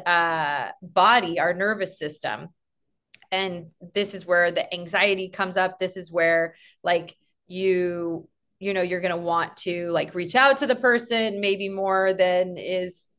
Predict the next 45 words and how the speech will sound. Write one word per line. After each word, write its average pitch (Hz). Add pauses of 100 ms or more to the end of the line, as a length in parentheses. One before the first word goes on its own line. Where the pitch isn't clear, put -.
you 196
know, 269
is 269
healthy, 240
but 190
you're 185
like, 170
"But 170
I 180
really 190
wanna 165
share 285
this 269
with 247
them," 226
or, 170
"I 165
wanna 170
make 170
sure 175
that 156
they 165
like 240
me," 233
or, 165 (460)
"I 170
don't 170
wanna 165
waste 175
my 175
time," 240 (200)
right? 196
Like, 170 (440)
all 190
of 190
those, 185
uh, 156 (320)
things 196
that 180
go 190
on 175
in 175
your 160
head, 165
um, 165